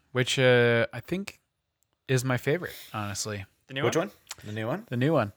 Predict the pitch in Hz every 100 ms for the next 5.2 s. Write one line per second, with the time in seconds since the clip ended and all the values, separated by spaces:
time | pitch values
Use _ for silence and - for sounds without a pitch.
0 | 104 95 92 92 - _ _ - 95 90
1 | 135 131 147 - - - 107 120 95 _
2 | _ _ - - - - - _ _ -
3 | 107 104 104 101 98 - 147 143 135 135
4 | 127 127 123 120 117 110 117 113 113 110
5 | 110 110